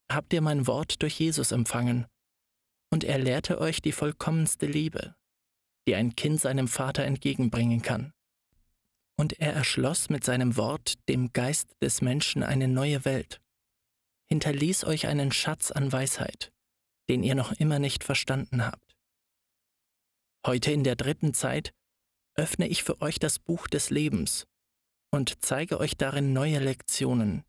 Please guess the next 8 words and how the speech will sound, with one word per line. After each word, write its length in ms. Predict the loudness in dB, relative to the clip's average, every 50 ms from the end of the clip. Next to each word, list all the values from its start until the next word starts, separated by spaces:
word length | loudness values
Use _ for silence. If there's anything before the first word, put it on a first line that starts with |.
| _ _ _ _ _ _ _ _ _ _ _ _ _ -2 -2
die 100 | 0 0
zu 220 | 0 0 0 0
euch 420 | 0 0 0 0 -2 -4 -4 -6 -8 -6
von 240 | -2 0 0 0 2
der 100 | 2 2
Nähe 300 | 2 2 2 2 0 0
meines 360 | 0 0 0 0 0 0 -2
Geistes, 640 | -2 -2 -2 -2 -2 -4 -4 -6 -6 -4 -6 -6